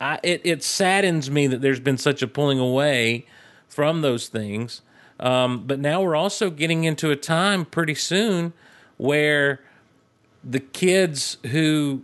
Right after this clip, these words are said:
were kids, well, were really kind of already there. I mean, you think about the five and six-year-olds in nineteen ninety-nine who were introduced to Star Wars through The Phantom Menace.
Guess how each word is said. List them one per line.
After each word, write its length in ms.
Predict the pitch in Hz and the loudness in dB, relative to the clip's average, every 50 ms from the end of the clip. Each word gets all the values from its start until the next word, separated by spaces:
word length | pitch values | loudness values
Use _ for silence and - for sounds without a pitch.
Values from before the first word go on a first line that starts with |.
| - _ _ _ _ _ _ _ _ _ _ _ _ - | -12 _ _ _ _ _ _ _ _ _ _ _ _ -8
were 200 | 135 135 135 135 | -4 -4 -4 -4
kids, 420 | - - - 180 180 170 139 143 | -4 -4 0 0 0 0 0 -2
well, 160 | 139 139 143 | 0 2 2
were 140 | 139 135 135 | 4 4 2
really 260 | 131 151 185 202 160 | 4 2 2 2 2
kind 220 | 131 - 139 139 135 | 0 0 0 2 2
of 80 | 123 | 2
already 340 | 135 131 127 123 120 117 110 | 4 4 4 4 2 2 0
there. 320 | 107 123 139 147 127 117 | 2 2 2 4 4 4
I 60 | 113 117 | 4 2
mean, 160 | 120 123 131 | 2 0 0
you 80 | 143 | 0
think 200 | 143 175 170 156 | 0 0 0 2
about 220 | 151 143 147 127 110 | 2 2 0 -2 -2
the 80 | 123 | -4
five 280 | 113 - 147 147 151 143 | -2 0 2 2 2 0
and 100 | 139 127 | 0 -2
six-year-olds 720 | - 156 156 151 - - 147 135 127 127 123 120 117 117 | -2 -2 -2 -2 -2 0 2 4 4 4 4 2 0 -2
in 120 | 120 120 123 | -4 -2 0
nineteen 400 | 127 131 139 135 - 143 135 123 | 0 0 0 -2 -2 -4 -2 0
ninety-nine 760 | 123 120 120 120 113 110 117 120 127 135 123 110 104 110 123 - _ - - - - - - - _ | 0 0 0 0 0 0 0 2 2 2 2 2 0 -2 -6 -12 _ -20 -20 -20 -20 -20 -20 -10 _
who 120 | - 135 | 0 2
were 120 | 131 127 131 | 2 4 4
introduced 380 | 139 139 135 135 139 131 - | 2 2 2 2 2 0 0
to 80 | 127 120 | -4 -6
Star 260 | - - 135 131 135 | -2 0 2 2 4
Wars 260 | 127 127 120 120 - | 4 2 2 0 -2
through 200 | - - 143 147 | -2 0 0 0
The 100 | 147 135 | 0 -2
Phantom 380 | - - 143 135 135 127 113 110 | -2 -2 0 0 2 0 0 0
Menace. 480 | 113 131 151 139 110 110 120 - - - | 0 0 0 0 0 -2 -4 -6 -12 -18